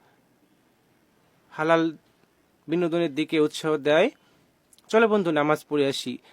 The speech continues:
চলো বন্ধু একজনকে একটা হাদিয়া দিয়ে আসি, চলো বন্ধু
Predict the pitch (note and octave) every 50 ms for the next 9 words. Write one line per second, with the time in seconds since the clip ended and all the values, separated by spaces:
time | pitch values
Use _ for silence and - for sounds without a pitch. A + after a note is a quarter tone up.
0 | _ _ - G#3+ A#3 A#3 G#3 A3 A3 G#3 F#3 F#3+ F3 E3 D3+ D3 D3 D#3+ D3+ D3
1 | C#3 - C#3+ C#3 B2+ - _ _ _ _ _ _ _ _ _ _ _ _ _ _
2 | _ _ _ _ _ _ _ - D3+ - - D#3 C#3 C3+ - _ _ _ _ _
3 | - D#3+ D#3+ D#3 D#3+ D#3 C#3 C3 C3+ C3+ C3 - - - B2 B2+ - _ _ _
4 | _ - G3+ G#3 G#3 G3 G3 F#3+ F3+ D3+ D3+ B2